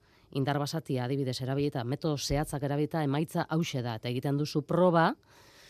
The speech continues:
bilaketa metodoa erabilita, ea lortu duzun, emaitza hori, m-, metodo zehatzak ematen dizuna, edo zenbat urreratu zaren. Beraz, ba, zure algoritmoa ere, ba, balekotzat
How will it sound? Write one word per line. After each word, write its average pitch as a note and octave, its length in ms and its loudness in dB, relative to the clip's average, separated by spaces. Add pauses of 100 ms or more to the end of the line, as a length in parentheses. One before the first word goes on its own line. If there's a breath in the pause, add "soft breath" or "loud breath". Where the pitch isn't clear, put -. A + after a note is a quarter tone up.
(100)
bilaketa C#3+ 680 2
metodoa D#3+ 680 4
erabilita, D3+ 760 0 (140)
ea D3 280 2 (120)
lortu A#2+ 360 -6
duzun, F#3+ 380 4 (220)
emaitza B2+ 520 -2
hori, F3+ 280 2 (320)
m-, A#2 120 -10 (120)
metodo B2+ 400 -4
zehatzak C3 340 -4
ematen D3 260 0
dizuna, E3+ 380 2 (320 loud breath)
edo D3 180 2
zenbat G#3 420 2
urreratu B2+ 400 -2
zaren. D3+ 420 0 (400 loud breath)
Beraz, D#3 580 2 (400 soft breath)
ba, C3 320 0
zure C#3 400 0
algoritmoa D3+ 800 4
ere, D#3 200 4
ba, C3 180 0
balekotzat C3+ 960 0